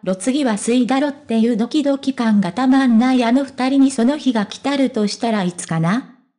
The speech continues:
といったファンの予想が飛び交っています。元ジャニーズジェイアールのインパクトオーズ、と元キングアンドプリンスへの平野仕様、神宮寺勇太が次に、戸部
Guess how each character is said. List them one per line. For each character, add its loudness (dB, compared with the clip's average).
と 0
い 0
っ -14
た -6
フ -2
ァ 4
ン 4
の -2
予 0
想 0
が -2
飛 -2
び 0
交 -2
っ -16
て -6
い 2
ま -2
す。 -20
元 -2
ジ -2
ャ -2
ニ -2
ー -2
ズ -2
ジ -2
ェ 0
イ 0
ア -2
ー -2
ル 2
の -2
イ -2
ン -6
パ -4
ク -18
ト -6
オ 0
ー 0
ズ、 -4
と -2
元 0
キ -4
ン 4
グ 2
ア -2
ン -4
ド -2
プ 0
リ 4
ン 0
ス -8
へ 0
の 2
平 -2
野 -4
仕 -2
様、 -2
神 -2
宮 -6
寺 0
勇 -2
太 -4
が -2
次 -2
に、 0
戸 -2
部 -2